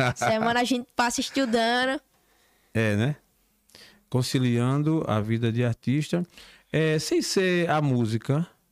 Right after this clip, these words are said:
Speaker 1: e sem ser o estudo, o que é que tu gosta de fazer na vida, assim? Algum esporte, alguma coisa, em termos de diversão?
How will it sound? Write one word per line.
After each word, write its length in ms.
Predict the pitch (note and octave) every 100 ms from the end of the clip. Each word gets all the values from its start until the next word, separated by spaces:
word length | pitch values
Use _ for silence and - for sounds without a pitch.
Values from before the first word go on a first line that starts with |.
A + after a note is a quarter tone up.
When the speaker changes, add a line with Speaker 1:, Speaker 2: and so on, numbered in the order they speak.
| _ _
Speaker 1:
e 220 | G2 A#2
sem 180 | A2+ C#3
ser 160 | B2 D3
o 80 |
estudo, 440 | C#3+ - A2+ A2 A#2+
o 20 |
que 80 | F#3
é 40 |
que 80 | -
tu 120 | -
gosta 200 | D3 C#3
de 80 | B2+
fazer 300 | B2 A#2+ A2+
na 160 | A2+ G#2
vida, 280 | F#2+ G2 F#2+
assim? 220 | - F2+
Algum 160 | G2+ C3
esporte, 580 | - - G3 G3 F3+
alguma 220 | E3 D#3+ C#3+
coisa, 580 | - F3 F3 D#3+ D#3
em 100 | D#3
termos 280 | D#3+ - F3
de 100 | E3+
diversão? 800 | E3 F3+ F3 C3+ - A2 F2 D#2